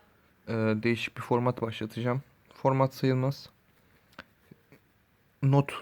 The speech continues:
tutma diyelim. Şu an bildiğiniz gibi çok fazla bütçemiz yok Paper Plane kanalı olarak. Daha fazla bütçe elde ettiğimiz zaman yapacağımız işleri, e,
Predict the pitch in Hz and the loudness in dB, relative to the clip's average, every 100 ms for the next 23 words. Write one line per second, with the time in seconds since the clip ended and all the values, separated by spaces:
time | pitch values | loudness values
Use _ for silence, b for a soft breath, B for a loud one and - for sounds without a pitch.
0 | - - - 113 104 107 135 - _ _ | -14 -12 -2 0 0 -2 -6 -10 _ _
1 | _ _ _ _ _ _ _ _ _ - | _ _ _ _ _ _ _ _ _ -12
2 | - 113 113 113 113 113 110 110 117 113 | -2 0 0 0 -2 -2 -4 -4 -6 -2
3 | 107 107 107 - 113 107 107 110 113 - | -2 0 -4 -4 -4 -2 0 0 -2 -8
4 | _ - 107 104 101 - 104 - 104 98 | _ -6 -4 -4 -6 -6 -8 -4 -4 -2
5 | 98 104 127 - - _ _ _ b b | -2 -4 -6 -14 -20 _ _ _ b b
6 | b b b b - 110 117 123 113 110 | b b b b -2 0 2 0 0 -4
7 | 110 - 117 113 117 113 117 113 110 117 | -6 -2 0 2 -2 -2 -8 -2 0 0
8 | 110 107 107 110 113 107 - 104 101 131 | 0 -2 0 0 0 -4 -6 -4 -4 -4
9 | - _ b b b b b _ _ _ | -8 _ b b b b b _ _ _
10 | _ _ _ - 107 107 104 | _ _ _ -2 0 2 0